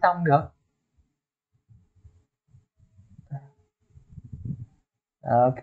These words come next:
cái code này là sai chắc luôn. Đây nhá. Ví dụ này. Độ phức tạp lại ảo của em. Mỗi cái chạy từng đấy thì mình cộng tổng là, là như thế là gì?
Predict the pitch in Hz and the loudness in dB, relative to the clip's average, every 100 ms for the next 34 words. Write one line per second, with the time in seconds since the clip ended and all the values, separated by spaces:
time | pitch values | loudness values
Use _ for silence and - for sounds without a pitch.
0 | - 185 160 160 202 165 139 139 139 175 | -16 0 0 4 2 4 4 4 4 2
1 | 175 - 196 165 117 - - _ _ _ | 0 4 8 8 6 -4 -18 _ _ _
2 | _ _ - _ - _ _ _ _ _ | _ _ -20 _ -20 _ _ _ _ _
3 | - - 123 127 131 - _ _ _ _ | -20 -4 0 0 -2 -12 _ _ _ _
4 | _ _ _ _ - 135 190 143 127 117 | _ _ _ _ 4 8 8 6 2 -4
5 | - _ - - _ _ _ _ _ - | -10 _ -20 -20 _ _ _ _ _ -10
6 | 165 - - 202 170 - 156 117 151 202 | -4 -2 0 2 2 4 4 4 4 4
7 | 208 226 262 - - - - _ _ _ | 4 4 0 -4 -10 -12 -12 _ _ _
8 | 208 202 196 196 - 170 170 165 196 202 | -4 8 8 10 6 6 6 6 6 4
9 | 170 175 - - 139 107 127 156 160 170 | 2 4 4 8 6 8 2 0 0 -2
10 | 170 185 185 185 202 175 180 | -4 -8 -4 -2 0 -2 -4